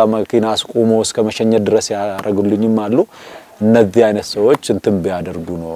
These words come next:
የሚል። ይሄ ነው ሁለት ገጠመኞች፣ እነዚህ ገጠመኞች ናቸው የገጠሙኝ። እኔ በጣም፣ በጣም ያዘንኩበት ቀን በእርግጥ እውነት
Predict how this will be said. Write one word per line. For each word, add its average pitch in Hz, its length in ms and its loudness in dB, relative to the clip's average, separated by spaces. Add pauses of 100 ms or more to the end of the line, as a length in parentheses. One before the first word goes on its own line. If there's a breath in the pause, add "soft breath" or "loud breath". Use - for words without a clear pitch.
(120)
የሚል። 90 340 -8 (480 soft breath)
ይሄ 113 120 6 (100)
ነው 85 220 -4
ሁለት 110 240 4
ገጠመኞች፣ 98 680 -2
እነዚህ 95 300 -4
ገጠመኞች 87 500 -10
ናቸው 85 260 -14
የገጠሙኝ። - 480 -12 (580)
እኔ 143 60 2 (260)
በጣም፣ 143 600 2 (1400)
በጣም 147 540 6
ያዘንኩበት 120 920 2
ቀን 85 200 -2 (1900 soft breath)
በእርግጥ 139 420 8
እውነት 123 300 2